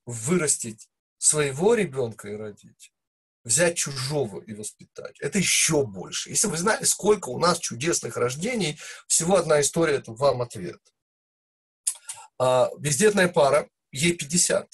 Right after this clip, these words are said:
господа, не сорок пять, пятьдесят. И мужу там пятьдесят два, пятьдесят три. Дальше. И они, понимая, что ничего, у них нет детей, они взяли,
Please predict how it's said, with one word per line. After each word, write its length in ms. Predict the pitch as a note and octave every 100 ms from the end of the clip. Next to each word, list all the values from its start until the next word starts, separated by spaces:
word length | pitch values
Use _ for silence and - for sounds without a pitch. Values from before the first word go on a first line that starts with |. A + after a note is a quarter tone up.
| -
господа, 380 | - - A#2+ -
не 840 | F2+ B2+ F3 A3 F#3 C3+ A#2 A2+ G2+
сорок 380 | - G2+ - -
пять, 240 | - - -
пятьдесят. 480 | B2+ F3 - - - _ _ - - _ _ _ _ _ _ - _
И 360 | C#3+ F3+ A3+ G#3
мужу 440 | D3 D#3+ G3+ F3
там 160 | A2 G2
пятьдесят 240 | - -
два, 140 | F2 E3+
пятьдесят 260 | - A#2
три. 200 | - A#2 - - _ _ _ _ _ _
Дальше. 600 | B2+ F3+ - A#2 - - - _ - -
И 80 | D#3
они, 460 | D#3+ F#3+ B3+ D4 - _ _
понимая, 440 | - D3 F3 F3+ D#3+
что 180 | - C3
ничего, 800 | C3+ C3+ E3+ F#3 B3+ C4 - - -
у 40 | D#3
них 320 | D#3+ - -
нет 260 | F3+ E3 C#3 -
детей, 520 | - D#3 C4 C4+ -
они 240 | C#3+ E3+ G3+
взяли, 560 | - F3 G3 E3+ C#3+